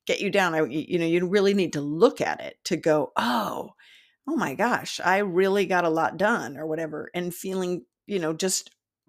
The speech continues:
kind of pulling in and soaking in the, the feeling and the charge that you get from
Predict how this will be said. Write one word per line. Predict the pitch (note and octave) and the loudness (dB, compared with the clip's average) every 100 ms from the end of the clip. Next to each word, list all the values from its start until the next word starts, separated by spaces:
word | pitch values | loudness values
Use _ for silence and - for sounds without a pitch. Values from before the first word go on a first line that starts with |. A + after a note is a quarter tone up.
| - | -10
kind | - G3+ | -4 -2
of | D#3+ - | -4 -8
pulling | - A3 G#3+ G3+ F3+ | -8 -2 0 0 -2
in | E3 | -4
and | E3 - | -6 -6
soaking | - E3+ E3+ F3+ D3+ | -2 -2 -2 -4 -2
in | D3+ D#3 D#3 | -2 -2 -4
the, | D#3 D#3 - - - - _ - | -4 -6 -8 -16 -20 -20 _ -6
the | D#3+ | -6
feeling | - G#3+ A3+ A3+ F#3+ E3+ D#3+ - | -6 0 2 4 2 0 -4 -6
and | D#3+ D#3 D#3+ | -4 -2 0
the | D#3+ D#3+ - | 0 -2 -4
charge | - D#3 E3+ F3 - C3 - - | -4 0 4 4 2 -4 -8 -4
that | D#3+ C#3 | -2 0
you | D#3+ D#3+ | 0 -2
get | D#3+ D3+ - | 2 0 0
from | - - D3 C#3+ D3 - | -8 -8 -6 -4 -6 -10